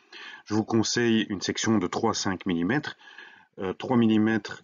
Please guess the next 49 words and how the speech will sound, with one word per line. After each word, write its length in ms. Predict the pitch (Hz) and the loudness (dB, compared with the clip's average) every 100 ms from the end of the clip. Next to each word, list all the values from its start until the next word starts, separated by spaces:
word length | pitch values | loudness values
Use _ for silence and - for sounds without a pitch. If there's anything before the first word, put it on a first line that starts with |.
| - | -6
quand 200 | 98 95 | -2 -2
on 20 | |
l'utilise 560 | 95 - 95 98 98 90 | -2 -6 -4 0 0 0
à 60 | |
main 240 | 90 90 90 | -2 -2 0
nue 340 | 98 101 104 - | 2 4 2 0
ou 120 | 92 | -2
avec 220 | 85 85 | -2 -4
des 140 | 90 82 | -4 -2
gants 440 | 98 95 98 92 | -2 -2 -4 -6
de 160 | 85 90 | -6 -8
petite, 560 | - 92 - 104 - 87 | -6 -8 -6 -8 -6 -4
euh, 580 | 82 82 82 82 80 82 | -4 -4 -4 -4 -4 -4
de 100 | 82 | -6
petite 240 | - 107 95 | -8 -4 -4
épaisseur. 600 | 92 - 113 135 160 - - - - - | -2 -2 0 0 -2 -8 -16 -14 -14 -8
Et 260 | - 131 120 | 0 0 0
cinq 320 | - 120 104 | -2 0 0
millimètres, 460 | 107 90 90 123 117 | 0 0 0 0 0
une 80 | 101 | -2
section 480 | 101 - 113 107 - | -2 0 0 0 2
un 140 | 127 | 0
petit 160 | 120 107 | 0 -4
peu 160 | 104 | -4
plus, 560 | - 98 95 95 87 87 - | -4 -4 -2 -2 -2 -8 -12
plus, 560 | 98 92 85 82 82 - | -8 -6 -4 -6 -10 -4
plus 120 | 107 | -2
grande 480 | 82 90 110 127 113 - - - - | 0 0 2 2 0 -4 -20 -14 -2
quand 180 | 104 | 0
on 40 | 98 | 0
utilise 420 | 90 92 98 87 | -2 -4 -6 -2
des 120 | 92 | -2
gants 200 | 87 87 | 0 -4
plus 280 | - 123 95 | -2 -2 0
épais 280 | 90 107 113 - | 0 2 0 2
ou 100 | 117 | 0
éventuellement 440 | 101 98 98 104 110 | 2 0 0 2 2
des 120 | 95 | 0
gants 160 | 95 | 0
étanches. 520 | 87 - 104 104 107 - | -2 -2 0 0 -2 -4
Ça 180 | - 85 | -8 -4
donne 160 | 92 | -4
plus 220 | - 117 104 | -2 -2 0
de 80 | |
dextérité 760 | 98 95 - 90 85 - 104 - | -2 -4 -4 -6 -6 -4 -2 -2
et 80 | - | -6
plus 220 | - 98 | -8 -4
de 80 | 101 | -4
facilité 640 | 95 - 87 82 104 101 | -4 -6 -8 -4 -2 -2